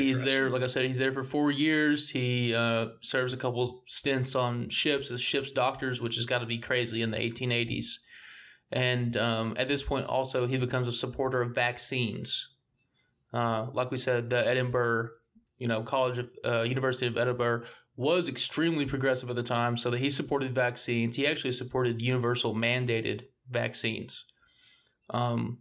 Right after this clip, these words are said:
Speaker 1: I will say, because we are an alt-right podcast, you know, we all know that the vaccines are literally
Speaker 2: A little,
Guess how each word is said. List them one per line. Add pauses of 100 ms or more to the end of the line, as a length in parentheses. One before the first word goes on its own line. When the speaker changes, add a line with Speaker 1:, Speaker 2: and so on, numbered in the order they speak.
(1500)
Speaker 1:
I
will
say,
because
we
are
an
alt-right
podcast, (600)
you
know,
we
all
know
that
the
vaccines
are
literally (160)
Speaker 2:
A
little,